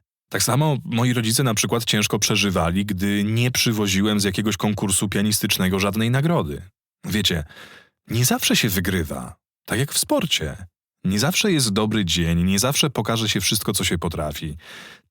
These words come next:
Tego powinienem był się nauczyć. Ale zamiast tego, po nieprzychylnym werdykcie jury, słyszałem, że oni się nie znają na moim talencie, wszystko jest ustawione, mały Krzyś został skrzywdzony.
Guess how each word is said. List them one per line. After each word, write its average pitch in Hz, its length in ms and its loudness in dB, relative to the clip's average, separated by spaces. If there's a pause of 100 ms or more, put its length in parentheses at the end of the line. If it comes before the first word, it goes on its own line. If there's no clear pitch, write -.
Tego 107 540 0
powinienem 113 460 0
był 117 140 2
się 120 120 0
nauczyć. 117 720 -2 (840)
Ale 143 240 2
zamiast 170 420 2
tego, 127 320 0
po 131 220 0
nieprzychylnym 135 640 2
werdykcie 120 480 0
jury, 101 480 2
słyszałem, 101 760 0
że 95 360 2
oni 127 200 2
się 113 100 0
nie 120 140 2
znają 120 300 2
na 117 100 2
moim 117 280 2
talencie, 107 680 0
wszystko 120 380 0
jest 117 140 0
ustawione, 104 880 2
mały 101 300 2
Krzyś 95 300 0
został 95 280 0
skrzywdzony. 76 680 -2